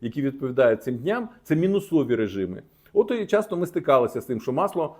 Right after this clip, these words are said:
на один рік чи на два роки переміщується раптом з холодильної вітрини у морозилки. А відповідь проста, тому що такий державний стандарт. Єдина країна в світі, де такий стандарт діє. Трошки детальніше в цьому розберемося. Перед вами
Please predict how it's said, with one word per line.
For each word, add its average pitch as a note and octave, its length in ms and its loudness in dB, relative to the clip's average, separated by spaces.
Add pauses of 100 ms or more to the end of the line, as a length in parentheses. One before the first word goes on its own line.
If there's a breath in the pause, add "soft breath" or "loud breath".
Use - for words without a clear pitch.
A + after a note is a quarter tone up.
(160 loud breath)
на B2 160 4
один C3 280 2
рік F3+ 200 -2
чи A#2 120 -6
на A#2 120 0
два C3 200 6
роки D3+ 260 0
переміщується C3+ 680 -2
раптом A2 440 2 (260 soft breath)
з - 80 -20
холодильної A#2+ 500 0
вітрини F#3+ 600 -2
у D#3+ 80 2
морозилки. C3 720 0 (320 soft breath)
А G#2+ 400 4
відповідь D3 420 -2
проста, F#3+ 400 0
тому C#3+ 220 -2
що D#3+ 100 -8
такий F3+ 280 -6
державний D3+ 420 -2
стандарт. G#2+ 480 -4 (460)
Єдина C#3 440 0
країна A#2+ 340 0
в G2 60 -6
світі, D3 420 -8 (140 soft breath)
де A#2+ 120 0
такий B2+ 260 -4
стандарт A2 460 -2
діє. F2+ 380 -10
Трошки F3 280 0
детальніше C3+ 480 0
в B2 40 -2
цьому C3+ 220 -2
розберемося. F#3+ 560 -2
Перед D#3+ 260 -4
вами E3 340 0